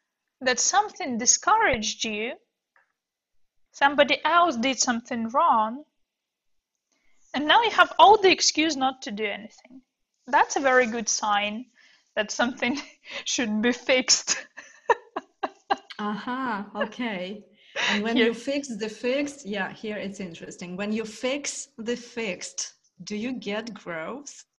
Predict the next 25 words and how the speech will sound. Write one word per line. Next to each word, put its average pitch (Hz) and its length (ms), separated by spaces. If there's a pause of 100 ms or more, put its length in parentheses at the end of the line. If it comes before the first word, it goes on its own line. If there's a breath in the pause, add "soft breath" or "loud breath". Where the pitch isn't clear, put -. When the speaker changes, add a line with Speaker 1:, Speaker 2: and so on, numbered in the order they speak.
(560)
Speaker 1:
I 240 200
think 370 420
you 294 140
get 277 240
out 269 300
of 247 120
the 240 80
comfort 226 500
zone 196 280
first. 233 520
<laughs> 571 40 (1200 loud breath)
E-, 262 180
e-, 277 320
either 311 320
Speaker 2:
And 277 140
Speaker 1:
you, 269 80 (220)
e-, 311 280 (100)
either 302 280
you, 262 340 (240)
uh, 233 340 (120)
you 254 160
know, 214 340 (500)
sink - 600 (320)
or 262 180
think. - 640